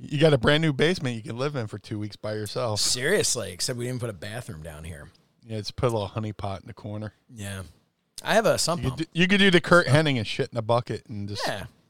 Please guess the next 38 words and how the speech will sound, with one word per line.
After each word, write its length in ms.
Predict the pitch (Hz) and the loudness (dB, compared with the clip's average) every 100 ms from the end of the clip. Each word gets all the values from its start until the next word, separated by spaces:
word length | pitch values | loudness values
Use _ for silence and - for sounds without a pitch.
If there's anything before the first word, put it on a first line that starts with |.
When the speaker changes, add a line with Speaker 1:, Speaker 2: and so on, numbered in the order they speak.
| _ _ _ _ | _ _ _ _
Speaker 1:
let 120 | 127 127 | 2 4
everybody 320 | 120 120 117 | 4 4 4
else 200 | 117 - | 2 0
enjoy 300 | 107 110 110 | -4 -2 -2
the 120 | 104 | -4
fucking 320 | - 113 - | -6 -8 -6
aroma. 480 | 98 101 104 104 98 _ _ _ | -8 -4 -4 -6 -8 _ _ _
Speaker 2:
<laughs> 80 | 120 127 - _ _ _ _ _ _ _ - - _ _ _ 139 | -10 -8 -8 _ _ _ _ _ _ _ -20 -20 _ _ _ -4
Speaker 1:
You 140 | 147 | 2
know 140 | 175 202 | 6 8
that 160 | 147 | 6
story, 300 | - 175 156 | 4 2 4
right? 260 | 107 104 135 | 2 0 -2
Speaker 2:
Yes, 460 | 139 127 117 - 120 | 2 2 4 0 -2
I 80 | 120 | -4
think 140 | 127 | -6
you've 100 | 110 | -4
told 180 | 127 120 | -2 -2
it 60 | |
before. 320 | 107 101 117 110 | -2 -4 -2 -4
Speaker 1:
Okay. 80 | |
Speaker 2:
Feel 140 | 90 190 | -2 -2
free 180 | 175 208 | 0 -2
to 80 | |
share 240 | - 143 131 | 0 0 -2
it 60 | |
again 280 | 98 117 151 | -6 -6 -6
if 140 | 87 - | -8 -12
you 60 | |
want 180 | - 127 | -12 -12
to. 140 | 71 71 _ _ _ _ _ | -14 -16 _ _ _ _ _
Speaker 1:
When, 220 | 120 117 113 | -4 -2 0
uh, 420 | 110 107 107 101 | 0 0 0 0
the 160 | 98 95 | -2 -4
N 120 | 113 | -2
W 260 | 107 107 | 0 2
O 320 | 104 107 107 110 | 2 4 2 -2
was 440 | 101 104 95 - | -2 -4 -4 -12